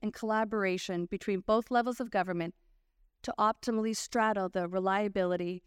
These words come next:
sustainability, and affordability trilemma. And from a technology, uh, supplier's perspective, and circling back to my workforce investment remarks, and Nicole, you and I have chatted about this,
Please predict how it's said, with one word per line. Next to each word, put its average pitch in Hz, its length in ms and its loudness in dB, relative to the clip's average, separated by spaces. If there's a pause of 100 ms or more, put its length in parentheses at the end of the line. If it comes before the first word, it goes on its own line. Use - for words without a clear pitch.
(200)
sustainability, 165 960 -2 (240)
and 190 100 0
affordability 160 680 0
trilemma. 156 520 -4 (1400)
And 220 120 -2
from 247 140 4
a 240 60 0
technology, 240 800 0
uh, 180 220 -2
supplier's 180 600 -4
perspective, 175 760 -6
and 202 140 -2
circling 240 440 -2
back 185 280 0 (300)
to - 80 -2
my 202 160 2
workforce 190 640 -2
investment 190 500 0
remarks, 170 420 -2
and 180 120 0
Nicole, 180 280 0
you 175 140 -2
and 175 100 0
I 175 60 -2
have 170 80 -4
chatted 180 360 -2
about 165 280 -2
this, 160 180 -4